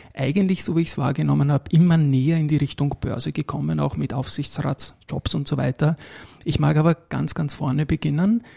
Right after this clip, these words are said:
Wo hat's bei dir in deiner Schulzeit, in deiner Ausbildung die ersten Berührungspunkte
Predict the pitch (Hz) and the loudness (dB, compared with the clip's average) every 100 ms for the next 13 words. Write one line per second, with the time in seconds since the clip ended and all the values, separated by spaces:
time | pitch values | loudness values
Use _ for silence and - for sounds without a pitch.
0 | _ _ _ - 156 185 - - _ - | _ _ _ 6 8 8 4 -14 _ -4
1 | 156 - - 160 160 160 190 190 160 - | -2 0 0 0 0 2 4 4 2 -2
2 | 151 151 135 131 131 - 147 175 - 139 | -2 2 2 2 0 2 2 2 0 0
3 | 143 151 - 156 139 139 131 131 - 135 | 0 0 -4 -6 -2 -2 -2 -4 -2 -2
4 | 143 143 - 120 120 - - 151 135 - | -2 -4 -4 -4 -2 -2 0 0 0 4
5 | 202 147 151 151 147 - 139 139 - 147 | 6 8 8 6 2 -2 -2 -2 -2 0
6 | 139 | 2